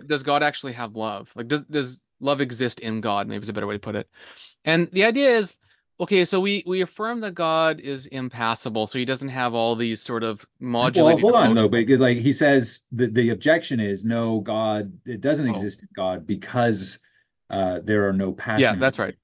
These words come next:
Speaker 2: Love
Speaker 1: So
Speaker 2: is a
Speaker 1: here's the
Speaker 2: passion,
Speaker 1: objection.
Speaker 2: therefore
Speaker 1: I'll read it out loud. "It seems that love does not exist in God, for in God there are no passions. Now, love is a passion, therefore love is not in God."
Speaker 2: Yep.
Speaker 1: And then Aquinas just says, "Read the Bible, First John four sixteen,
Speaker 2: <laughs>
Speaker 1: God is love."
Speaker 2: Yeah.
Speaker 1: But then he,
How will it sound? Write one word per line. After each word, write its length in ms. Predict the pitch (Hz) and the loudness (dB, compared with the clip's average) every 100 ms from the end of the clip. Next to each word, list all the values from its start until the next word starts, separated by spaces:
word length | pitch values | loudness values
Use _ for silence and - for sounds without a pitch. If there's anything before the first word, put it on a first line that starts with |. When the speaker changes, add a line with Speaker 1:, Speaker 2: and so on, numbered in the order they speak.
| - | 0
Speaker 2:
Love 140 | 113 120 | 2 4
Speaker 1:
So 40 | |
Speaker 2:
is 60 | 180 | 4
a 20 | |
Speaker 1:
here's 100 | 214 | 4
the 40 | 226 | 4
Speaker 2:
passion, 100 | 190 | 4
Speaker 1:
objection. 340 | 143 113 107 | 2 0 0
Speaker 2:
therefore 220 | 101 - 139 | -2 -2 0
Speaker 1:
I'll 120 | 143 | 2
read 180 | 135 127 | 2 0
it 20 | |
out 80 | 113 | 0
loud. 140 | 107 | -2
"It 20 | 120 | -2
seems 280 | 175 175 170 | -2 -2 -2
that 100 | 143 | 0
love 200 | 143 127 | -2 -2
does 140 | 127 | -6
not 140 | 123 123 | -6 -6
exist 260 | 117 117 | -6 -8
in 80 | 120 | -4
God, 200 | 123 123 | 0 0
for 120 | - 143 | -2 -2
in 160 | 165 | 0
God 240 | 151 139 127 | 2 0 2
there 120 | 123 | 0
are 40 | |
no 160 | 117 113 | 0 -4
passions. 640 | - 113 104 - 92 - _ _ _ _ - | -8 -12 -12 -14 -14 -18 _ _ _ _ -2
Now, 80 | 127 | 2
love 240 | 131 135 | 2 0
is 80 | 127 | -4
a 80 | 120 | -8
passion, 420 | 120 107 - 113 | -6 -6 -6 -6
therefore 340 | 110 - 113 | -6 -6 -8
love 260 | 107 110 110 | -4 -4 -4
is 100 | 110 | -6
not 180 | 104 - | -8 -8
in 200 | 107 104 | -10 -8
God." 340 | 107 101 104 _ _ _ - | -8 -8 -12 _ _ _ -16
Speaker 2:
Yep. 100 | - _ - | -16 _ -2
Speaker 1:
And 60 | 180 | 2
then 80 | 190 | 2
Aquinas 380 | - 190 170 | 2 2 2
just 160 | - 156 | -2 -2
says, 320 | 151 135 123 _ _ | 0 0 -2 _ _
"Read 180 | 147 131 | -8 -6
the 80 | 135 | -2
Bible, 480 | 175 156 110 - _ | 0 0 -4 -8 _
First 180 | 135 - | -10 -4
John 160 | 135 | -4
four 200 | 127 123 - | -2 0 4
sixteen, 380 | 220 214 185 | 4 4 2
Speaker 2:
<laughs> 40 | 190 | 2
Speaker 1:
God 180 | 170 127 | 0 0
is 180 | 123 117 | -4 -4
love." 300 | 107 104 _ _ _ - | -6 -6 _ _ _ 0
Speaker 2:
Yeah. 200 | 131 113 - - | 0 0 -6 -4
Speaker 1:
But 100 | 180 | 2
then 100 | |
he, 100 | 240 | 2